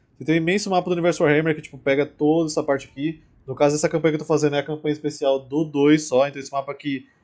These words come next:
é só uma fração do mapa do jogo, que é o canto esquerdo. Aí, o jogo um, você pega essa parte do meio do mapa.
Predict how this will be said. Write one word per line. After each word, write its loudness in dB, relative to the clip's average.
é 0
só 0
uma 0
fração 0
do -4
mapa 0
do -4
jogo, 4
que 0
é 2
o -6
canto -8
esquerdo. 0
Aí, 6
o 4
jogo 2
um, 0
você -6
pega 2
essa -4
parte 0
do -4
meio 2
do -2
mapa. -2